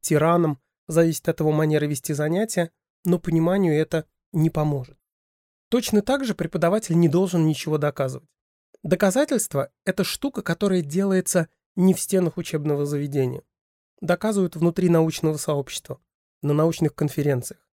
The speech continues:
в научных журналах. И возражают тоже там же. Именно поэтому, кстати, довольно дико выглядит фраза студента "я не согласен".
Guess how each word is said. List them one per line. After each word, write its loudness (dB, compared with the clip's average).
в -8
научных 0
журналах. -2
И 2
возражают 0
тоже -2
там 2
же. -6
Именно 6
поэтому, -2
кстати, -4
довольно 0
дико 0
выглядит 0
фраза -2
студента 0
"я 4
не 4
согласен". -4